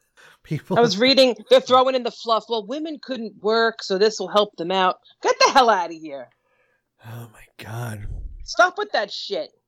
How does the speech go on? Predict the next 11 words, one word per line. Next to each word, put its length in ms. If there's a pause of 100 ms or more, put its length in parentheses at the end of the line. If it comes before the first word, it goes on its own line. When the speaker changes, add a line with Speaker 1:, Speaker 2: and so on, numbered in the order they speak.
(720)
Speaker 2:
Give 140
me 140
two 240
grand 260
a 60
month, 340
shut 240
your 140
face. 560 (1040)
'Cause 280
pandemic. 600